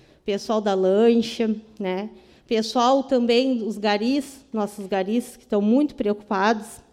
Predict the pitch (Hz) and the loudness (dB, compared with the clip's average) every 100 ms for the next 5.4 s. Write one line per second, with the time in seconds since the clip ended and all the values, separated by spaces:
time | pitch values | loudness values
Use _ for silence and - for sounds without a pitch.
0 | _ _ _ _ _ _ 190 175 190 - | _ _ _ _ _ _ -6 -6 -6 -12
1 | - - - _ 214 202 226 214 220 220 | -20 -20 -20 _ -4 0 2 4 2 -2
2 | 202 196 208 190 - 202 208 208 226 220 | -4 -2 -6 -6 -6 -2 -2 -2 -6 -6
3 | 214 208 202 190 220 220 - 208 202 - | -10 -10 -6 -4 -2 -4 -4 -6 -6 -8
4 | - 240 220 214 208 208 - 190 214 254 | -2 -2 -2 -4 -4 -6 -4 -2 2 0
5 | 214 190 180 | 0 -4 -6